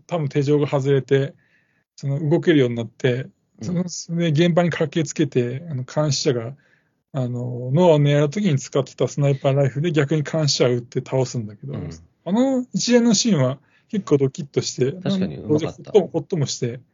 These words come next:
Speaker 2: うん。
Speaker 1: でも、その、その、その後はさ、あれだよね、その、なんだっけ、あの、ジェシー、ジェシー、ジェシーはさ、あの、パートナーのマテオの死を知る。
Speaker 2: そうっすね。うん。
Speaker 1: 悲しい流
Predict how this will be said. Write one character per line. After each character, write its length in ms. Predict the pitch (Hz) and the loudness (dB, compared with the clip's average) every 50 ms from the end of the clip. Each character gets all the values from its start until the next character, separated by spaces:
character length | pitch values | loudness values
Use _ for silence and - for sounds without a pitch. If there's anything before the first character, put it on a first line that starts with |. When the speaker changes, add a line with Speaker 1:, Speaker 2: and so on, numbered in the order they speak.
| _ _ _ _ | _ _ _ _
Speaker 2:
う 40 | 104 | -12
ん。 300 | 95 90 82 76 73 - - - _ - _ | -12 -10 -12 -14 -16 -20 -20 -20 _ -6 _
Speaker 1:
で 60 | 254 | 0
も、 200 | 247 208 180 160 | 2 4 4 2
そ 140 | 139 - 190 | 2 0 0
の、 220 | 190 196 196 196 170 | 0 0 0 -4 -8
そ 680 | - - - _ - 190 - _ _ _ - - 202 | -10 -12 -14 _ -18 -20 -20 _ _ _ -6 -2 0
の、 100 | 208 202 | 0 0
そ 140 | - - 202 | 0 0 2
の 220 | 214 214 214 214 | 2 2 4 4
後 200 | 208 214 214 214 | 4 6 6 6
は 80 | 214 202 | 6 4
さ、 240 | - - 202 170 135 | 6 6 6 6 6
あ 60 | 127 | 4
れ 100 | 127 127 | 4 2
だ 80 | 135 131 | 0 0
よ 80 | 117 | -2
ね、 120 | 117 123 117 | -2 -6 -6
そ 120 | - 131 | -6 -6
の、 280 | 123 120 123 120 135 - _ _ _ _ _ _ _ _ _ | -4 -4 -4 -6 -8 -10 _ _ _ _ _ _ _ _ _
な 80 | - 131 | -6 -4
ん 40 | 117 | -4
だ 80 | 117 | -4
っ 20 | 113 | -8
け、 160 | - - 160 | -8 -8 -6
あ 80 | 151 | -4
の、 320 | 123 117 117 117 131 139 - _ _ _ _ _ _ _ | -4 -2 -2 -2 -4 -4 -8 _ _ _ _ _ _ _
ジ 120 | - 120 156 | 2 4 4
ェ 20 | |
シ 220 | 143 - - 131 131 | 4 6 4 4 4
ー、 100 | 135 143 | 4 2
ジ 100 | 120 139 | 2 2
ェ 40 | |
シ 80 | 127 143 | 2 2
ー、 20 | |
ジ 100 | 151 131 | 4 4
ェ 40 | 151 | 4
シ 200 | 143 - - 135 | 4 4 2 0
ー 40 | 120 | -2
は 80 | 117 110 | -2 -2
さ、 180 | - - 120 | -4 -4 -4
あ 60 | 117 | -2
の、 300 | 117 120 120 135 165 208 _ _ _ _ - 214 214 202 _ | -2 0 0 0 -2 -2 _ _ _ _ -12 -10 -10 -12 _
パ 140 | - - 170 | 2 2 4
ー 40 | 160 | 4
ト 120 | - 147 | 4 4
ナ 100 | 139 131 | 2 2
ー 20 | 120 | 2
の 120 | 120 120 | 0 0
マ 160 | 120 135 143 | 2 0 0
テ 120 | 139 - 135 | 2 2 0
オ 60 | 117 | 0
の 80 | 117 | 0
死 200 | 110 - - 160 | -4 -4 0 0
を 100 | 135 120 | -2 -2
知 320 | - 110 - - - - 135 | -2 -6 -8 -8 -4 -4 -4
る。 80 | 123 | -4
Speaker 2:
そ 80 | 120 - | -4 -6
う 20 | |
っ 20 | - | -8
す 140 | - - 87 | -10 -8 -6
ね。 140 | 104 123 131 - - | -6 -6 -6 -10 -12
う 80 | 113 | -10
ん。 300 | 95 82 78 76 78 - - _ _ - | -10 -10 -10 -12 -14 -18 -20 _ _ -4
Speaker 1:
悲 160 | 156 151 139 | -2 -2 -2
し 280 | 139 - 147 147 143 | -2 -2 -2 -2 -2
い 120 | 147 - - _ _ _ _ - | -2 -4 -10 _ _ _ _ -4
流 80 | 151 | -2